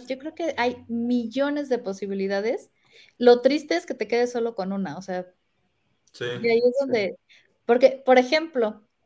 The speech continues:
Speaker 1: ahí les va, les voy a poner un ejemplo. Yo, y eso no sé si los he contado, y antes de que se acabe el programa, este programa de multiversos y déjà vus y los sueños y las ventanas a los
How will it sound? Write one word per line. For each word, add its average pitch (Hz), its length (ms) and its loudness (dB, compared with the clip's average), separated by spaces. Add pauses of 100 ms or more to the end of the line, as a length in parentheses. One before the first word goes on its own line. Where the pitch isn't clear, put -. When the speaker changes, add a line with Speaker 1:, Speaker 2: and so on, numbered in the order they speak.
(100)
Speaker 1:
ahí 196 160 0
les 208 200 -4
va, 202 80 -2
les 202 100 -4
voy 190 80 -6
a - 20 -12
poner 190 160 -8
un 180 80 -8
ejemplo. 190 340 -10
Yo, 233 280 0 (720)
y 233 100 4
eso 294 140 4
no 294 80 -4
sé 262 120 2
si 262 100 -2
los 196 160 -2
he 220 80 -4
contado, 220 560 -2 (140)
y 214 100 -4
antes 220 200 -2
de 202 80 -4
que 196 80 -14
se 180 60 -10
acabe 202 180 -4
el 202 60 -8
programa, 190 420 -4
este 202 180 -6
programa 190 340 -2
de 180 100 2
multiversos 185 520 -6
y 202 60 -2
déjà 170 220 -6
vus 196 240 -6
y 185 80 -10
los 180 200 -10
sueños 196 360 -4
y - 20 -8
las 175 160 -6
ventanas 185 440 -2
a - 20 -6
los - 80 -4